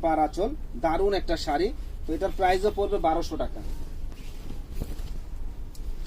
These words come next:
তো আমি আবারও বলে দেই, যারা পাইকারি নেবেন তাদের জন্য ডিসকাউন্ট হবে, মিনিমাম বারো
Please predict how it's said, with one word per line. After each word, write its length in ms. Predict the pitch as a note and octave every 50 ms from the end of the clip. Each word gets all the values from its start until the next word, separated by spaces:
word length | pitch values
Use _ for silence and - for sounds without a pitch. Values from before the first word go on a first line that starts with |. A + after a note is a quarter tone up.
| - - - - - - -
তো 60 | -
আমি 160 | - F3+ -
আবারও 320 | F#3 F3+ - A3 A#3+ A#3+ A#3
বলে 260 | G#3+ A3+ A#3 A#3+ A3+
দেই, 200 | G3+ A3 A#3 A#3+
যারা 260 | G#3 G3+ F#3 F#3+ G#3
পাইকারি 400 | G#3 - G3+ G3+ G#3 G#3+ A#3 A#3
নেবেন 280 | A#3 A3+ A3 A3 A#3 A3+
তাদের 320 | - G#3 F#3 G#3 G#3+ G#3+
জন্য 260 | - G#3+ A3 A3+ A3
ডিসকাউন্ট 440 | G3 G#3 G3+ - - A3 A3 A3 -
হবে, 240 | G3 G3+ F3+ G3+ A3
মিনিমাম 380 | G#3 G3+ G3+ G#3 G#3+ A3 G#3+ -
বারো 220 | F#3 F3+ F#3+ G3+